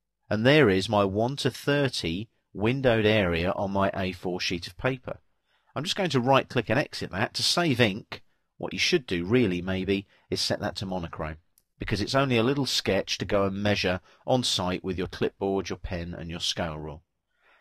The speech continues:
It says assign this plot style table to all layouts. I'm gonna say no to that. I'm just gonna use it for this one. And if I preview now,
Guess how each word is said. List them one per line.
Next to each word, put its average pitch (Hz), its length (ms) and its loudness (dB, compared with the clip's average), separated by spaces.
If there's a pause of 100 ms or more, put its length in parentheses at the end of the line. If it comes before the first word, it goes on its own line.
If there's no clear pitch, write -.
(100)
It - 100 -2
says 190 200 4
assign 139 320 4
this 107 140 0
plot - 220 0
style 101 280 2
table 92 320 0
to 95 120 -6
all 90 220 -4
layouts. 90 520 -2
I'm 98 120 -6
gonna 95 160 -8
say 92 180 -4
no 95 280 -2
to 90 140 -6
that. 87 160 -2
I'm 80 60 -6
just - 120 -6
gonna 101 100 -4
use 98 220 -2
it - 100 -12
for - 80 -14
this 92 240 -8
one. 95 380 -4 (480)
And 95 100 -6
if - 80 -6
I 98 80 2
preview 104 540 0
now, 98 400 -2